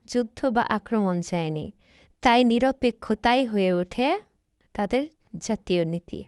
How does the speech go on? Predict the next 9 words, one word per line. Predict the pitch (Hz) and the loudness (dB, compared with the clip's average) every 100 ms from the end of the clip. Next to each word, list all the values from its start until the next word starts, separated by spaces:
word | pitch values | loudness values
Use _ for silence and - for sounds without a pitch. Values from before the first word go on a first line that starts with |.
| _ _ _ _ _ | _ _ _ _ _
এই | 269 214 | 2 4
দেশের | 233 247 - 262 302 | 4 4 4 2 2
গুরুত্বপূর্ণ | - 254 339 - 349 277 220 202 | 0 0 0 -2 -2 2 2 2
কিছু | 190 185 - 339 | 0 -2 -4 -2
ইতিহাস | 254 247 214 208 185 | -2 0 2 2 0
আছে। | 160 - - 156 - - - - | -4 -4 -4 -4 -8 -20 -18 0
বারোশো | 202 233 - 269 | 2 2 2 0
একানব্বই | 269 294 294 311 220 196 | 2 2 2 0 0 0
সাল | 185 165 151 | 0 -2 -2